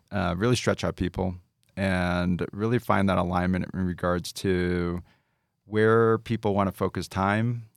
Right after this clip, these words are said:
where people wanna become really good at, the passion that they wanna bring to the organization, as well as the work that they do. And then I think as a result of that, when you,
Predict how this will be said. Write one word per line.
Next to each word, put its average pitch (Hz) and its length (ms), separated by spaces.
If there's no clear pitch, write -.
where 101 160
people 95 360
wanna 87 640
become 95 340
really 87 240
good 92 260
at, 113 300
the 101 100
passion 104 500
that 98 120
they 95 100
wanna 90 260
bring 95 380
to 101 120
the 90 100
organization, 92 800
as 90 160
well 87 260
as 87 100
the 87 100
work 85 260
that - 140
they 85 180
do. 95 460
And 98 120
then 110 120
I 107 100
think 120 240
as 101 120
a 98 40
result 101 480
of 101 80
that, 90 280
when 98 120
you, 95 200